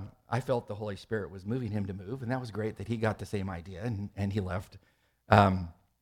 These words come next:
he actually went to a, a church, uh, of a friend of mine, uh, who I went to seminary with. Uh, and about a year after he went to that church, I didn't know where he went. I was with my friend, uh, for lunch, uh, and, uh, said, "Hey, how's your life going as a pastor?" "Oh, it's terrible. It's miserable." <laughs>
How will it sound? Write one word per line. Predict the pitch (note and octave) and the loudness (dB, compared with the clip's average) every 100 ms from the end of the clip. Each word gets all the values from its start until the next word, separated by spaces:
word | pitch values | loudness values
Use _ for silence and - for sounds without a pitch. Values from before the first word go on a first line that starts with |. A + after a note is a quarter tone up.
| _ - | _ 6
he | D#3 | 8
actually | - F3 | 8 2
went | D3+ D#3 | 0 0
to | C3 | 0
a, | A#2 A2+ | 0 -2
a | |
church, | A2 F3 E3 - C#3 | -2 -2 -4 -8 -10
uh, | G#2 | -6
of | G#2 E2+ A2 | -4 -4 -6
a | G#2 | -4
friend | C3+ D#3 | 0 2
of | |
mine, | G#2 F#2+ A2+ C3 A#2 | 0 -4 -8 -8 -4
uh, | G2+ F#2+ | -2 -2
who | A2 G#2+ G2+ - | -2 -4 -4 2
I | G#2+ | 2
went | G#2+ | 2
to | F#2+ | 0
seminary | B2 F#2+ D#2+ | 0 0 -6
with. | E2+ G2+ - _ _ _ A#2 | -10 -10 -12 _ _ _ 4
Uh, | B2 | 6
and | D3 | 6
about | A3 | 4
a | G#3 | 4
year | G3 F3+ | 2 2
after | D3 - C#3+ | 2 0 -6
he | C3+ | -4
went | A#2+ | -6
to | G2+ | -4
that | G2+ - | -4 -4
church, | A2+ A2+ | -4 0
I | G3 | 0
didn't | C3 | 0
know | F#2+ | -4
where | B2 | -6
he | F#2 | -6
went. | F#2+ G2 G#2 - | -10 -12 -14 -10
I | G2 G2+ | -4 -4
was | G2+ G#2 | -4 -2
with | C#3 | -2
my | A#2+ G2 | -2 -4
friend, | - G#2+ A2 | -2 -2 -2
uh, | D2 E2+ D#2+ - | -6 -8 -12 -6
for | A#2+ | -2
lunch, | G2 B2 - - _ _ _ - | -2 -4 -8 -20 _ _ _ -6
uh, | G2+ G2 F#2+ G2 | -2 0 -2 0
and, | G2+ G2+ | 0 0
uh, | G2 G2 | 0 0
said, | D3+ | 2
"Hey, | F3+ | 4
how's | F#3+ G#3+ F#3 | 2 0 -2
your | F3 | -4
life | F#3+ - | -4 -4
going | C3 | -4
as | C3 B2+ | -4 -4
a | |
pastor?" | D#3+ D3 - - | -4 -6 -8 -10
"Oh, | G#2 | -8
it's | F2+ - | -8 -10
terrible. | - D#2+ F2 E2+ | -8 -6 -8 -12
It's | - | -14
miserable." | D#2+ F#2+ F2 E2+ G2+ G#2 _ _ | -14 -12 -14 -16 -18 -20 _ _
<laughs> | _ _ _ | _ _ _